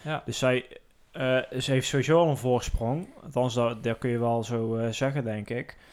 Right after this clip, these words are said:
Speaker 2: Eh, en zij zit ook wel vaker met wethouders om tafel.
Speaker 1: Ja.
Speaker 2: Het is zo'n beetje algemeen bekend dat de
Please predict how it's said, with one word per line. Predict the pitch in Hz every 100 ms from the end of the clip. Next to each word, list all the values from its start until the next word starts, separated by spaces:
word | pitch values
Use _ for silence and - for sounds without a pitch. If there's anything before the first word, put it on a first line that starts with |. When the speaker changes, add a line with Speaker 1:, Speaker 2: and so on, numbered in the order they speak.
| - - - _ _
Speaker 2:
Eh, | - 120 120
en | 127
zij | 139 131
zit | 139 135
ook | 135
wel | 123
vaker | 139 180 180
met | 156 143
wethouders | 131 127 123 120 110
om | 113
tafel. | 120 113 107 113 113 - - - -
Speaker 1:
Ja. | 147
Speaker 2:
Het | 113
is | 117 107 -
zo'n | - 127
beetje | 127 120
algemeen | 127 131 127 127
bekend | 123 - 151 135
dat | -
de | 123